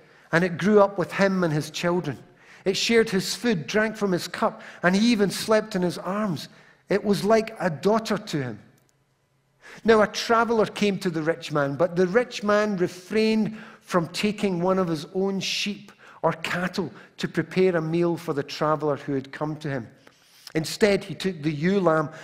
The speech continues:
that belonged to the poor man and prepared it for the one who had come to him." So Nathan tells David a story of exploitation and theft, something that belongs to another.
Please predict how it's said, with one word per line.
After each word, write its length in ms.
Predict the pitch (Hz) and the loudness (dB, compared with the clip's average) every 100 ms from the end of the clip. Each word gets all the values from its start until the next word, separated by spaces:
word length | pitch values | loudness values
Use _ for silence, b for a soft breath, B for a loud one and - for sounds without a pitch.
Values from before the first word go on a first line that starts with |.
| B | B
that 220 | - 170 160 | -2 -2 0
belonged 400 | 160 175 180 - | 0 2 0 -4
to 100 | - | -6
the 80 | 147 | -6
poor 420 | 139 - 233 254 | -6 -6 0 2
man 400 | 226 123 127 131 120 b b b b b b b | 2 -2 -6 -8 -12 b b b b b b b
and 160 | 139 135 | -8 -6
prepared 400 | 139 - 170 160 | -8 -4 -2 -2
it 160 | 147 | -6
for 140 | - 147 | -6 -6
the 100 | 123 | -4
one 400 | 123 143 143 127 - | -4 -4 -4 -8 -12
who 80 | - | -8
had 160 | 127 127 | -6 -6
come 220 | 131 131 | -8 -8
to 100 | 131 | -8
him." 180 | 135 117 - _ _ _ _ _ _ _ _ _ - B B | -10 -12 -20 _ _ _ _ _ _ _ _ _ -18 B B
So 160 | - 185 | 0 4
Nathan 500 | 175 208 202 175 143 B B B | 6 4 4 0 -2 B B B
tells 540 | - 190 190 165 - - B 117 | 0 4 4 2 -6 -12 B -4
David 380 | 180 185 165 143 | 2 2 2 -4
a 60 | |
story 520 | 135 - - 185 180 160 | -6 -6 0 2 4 2
of 160 | 151 - | 0 -2
exploitation 1040 | 180 180 - 165 165 165 - 185 180 180 - b b b b | -2 -4 -6 -2 -2 -2 -4 -4 -4 -6 -10 b b b b
and 100 | 165 | -4
theft, 580 | - 214 220 - - - _ b b b _ | -2 -4 -4 -6 -12 -20 _ b b b _
something 600 | - - 214 - 208 202 | -2 2 2 2 0 2
that 200 | 190 180 | 2 0
belongs 540 | 170 185 196 196 190 - | 2 2 2 2 -2 -4
to 220 | - 214 | 0 2
another. 440 | 214 226 254 196 | 2 2 2 0